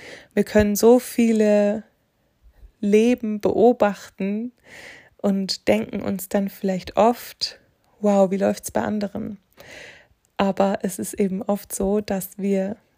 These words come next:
oder es ist so, dass wir nur das sehen, was wir sehen sollen.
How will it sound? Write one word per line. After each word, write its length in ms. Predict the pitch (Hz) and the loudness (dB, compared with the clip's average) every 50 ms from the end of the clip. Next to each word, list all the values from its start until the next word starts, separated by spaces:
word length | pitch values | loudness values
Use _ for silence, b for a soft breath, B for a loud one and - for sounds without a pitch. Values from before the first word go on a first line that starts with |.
| _ _ | _ _
oder 180 | - 175 160 - | -6 -6 -6 -8
es 200 | - - - - - _ | -10 -12 -14 -14 -2 _
ist 480 | - 233 240 - - - - - - - _ _ | 4 4 4 2 -2 -10 -14 -16 -20 -20 _ _
so, 460 | - - - 180 170 175 190 208 220 214 _ _ _ _ _ _ _ _ _ | -10 -4 0 0 2 2 0 -2 -4 -8 _ _ _ _ _ _ _ _ _
dass 300 | - 202 196 165 - - | -4 -2 -2 -2 -4 -4
wir 160 | 196 196 190 | -4 -2 -2
nur 240 | 180 180 185 185 190 | -2 -2 -2 -2 -4
das 360 | 185 - 208 190 180 - - | -4 -4 -6 -6 -8 -10 -8
sehen, 420 | - 185 170 170 185 180 190 190 185 | -4 -2 0 0 -2 -2 -6 -8 -6
was 300 | 190 185 175 - - - | -6 -6 -6 -8 -8 -8
wir 300 | 190 185 175 180 180 180 | -6 -6 -6 -6 -8 -8
sehen 500 | - 190 196 196 196 196 196 185 170 - _ _ _ _ _ _ _ | -6 -6 -6 -6 -6 -10 -12 -14 -16 -18 _ _ _ _ _ _ _
sollen. 540 | _ - - 214 202 208 202 185 175 180 185 | _ -4 0 2 2 2 2 0 -2 -6 -12